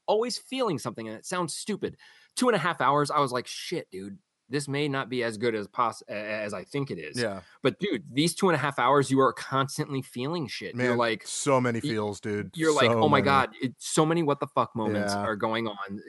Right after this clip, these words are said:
Speaker 1: Like, it, I love the, just the absolute change in tone. And see, I am a sucker for cameos. Since I was a little tyke,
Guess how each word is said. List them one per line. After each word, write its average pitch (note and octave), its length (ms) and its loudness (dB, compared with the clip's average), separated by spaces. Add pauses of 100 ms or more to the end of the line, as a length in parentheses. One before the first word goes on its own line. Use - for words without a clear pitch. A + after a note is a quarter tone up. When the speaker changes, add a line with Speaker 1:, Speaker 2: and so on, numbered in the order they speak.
(120)
Speaker 1:
Like, A2 300 2 (880)
it, D3 220 6
I C3 140 4
love B2+ 460 4
the, A#2 120 2
just A#2+ 260 -4
the A#2+ 140 4
absolute C3+ 380 0
change A#2+ 340 -2
in G#2 100 -4
tone. G#2 300 -2
And A#2 120 -6
see, C3+ 300 4 (300)
I C#3+ 160 6
am D3 260 4
a A#2+ 60 4
sucker B2+ 500 2
for A2 380 4
cameos. E2 640 -8
Since F3+ 280 0
I C#3+ 140 4
was C#3 220 4
a B2+ 40 4
little C3+ 300 6
tyke, - 540 -2